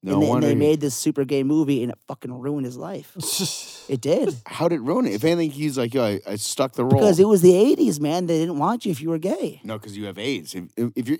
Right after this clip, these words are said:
Speaker 1: if it's
Speaker 2: Well, it
Speaker 1: the
Speaker 2: wa-, it was,
Speaker 1: eighties.
Speaker 2: it was the height of the, yeah, I know, yeah.
Speaker 1: Yeah.
Speaker 2: I, I didn't say he had aids. I'm just saying that, that, like, they made this horror movie that kind of was super low key.
Speaker 1: But
Speaker 2: You
Speaker 1: if it's
Speaker 2: know,
Speaker 1: the
Speaker 2: like,
Speaker 1: eighties and you're gay, you have aids like this.
Speaker 2: Yeah, I mean, that's probably true. Yeah.
Speaker 1: Wait,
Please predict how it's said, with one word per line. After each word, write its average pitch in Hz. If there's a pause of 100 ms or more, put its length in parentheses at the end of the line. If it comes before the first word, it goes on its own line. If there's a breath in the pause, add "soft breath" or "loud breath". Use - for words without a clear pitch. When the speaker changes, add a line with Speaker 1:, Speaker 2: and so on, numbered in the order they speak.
Speaker 1:
if 151
it's 123
Speaker 2:
Well, 226
it 202
Speaker 1:
the 196
Speaker 2:
wa-, 208
it 196
was, 185
Speaker 1:
eighties. 127
Speaker 2:
it 180
was 170
the 175
height 170
of 185
the, 165
yeah, 160
I 127
know, 151
yeah. 151 (800)
Speaker 1:
Yeah. 143
Speaker 2:
I, 180
I 180
didn't 202
say 170
he 160
had 135
aids. 147
I'm 147
just 143
saying 147
that, 135
that, 139
like, 127 (300 soft breath)
they 156
made 151
this 147
horror 151
movie 131
that -
kind 135
of 135
was 120
super 135
low 127
key. 127 (520)
Speaker 1:
But 143
Speaker 2:
You 139
Speaker 1:
if 139
it's 139
Speaker 2:
know, 135
Speaker 1:
the 139
Speaker 2:
like, 131
Speaker 1:
eighties 127
and 104
you're 95
gay, 87
you 82
have 80
aids 76
like 80
this. 87 (880 soft breath)
Speaker 2:
Yeah, 190
I 175
mean, 143
that's 131
probably 110
true. -
Yeah. -
Speaker 1:
Wait, 131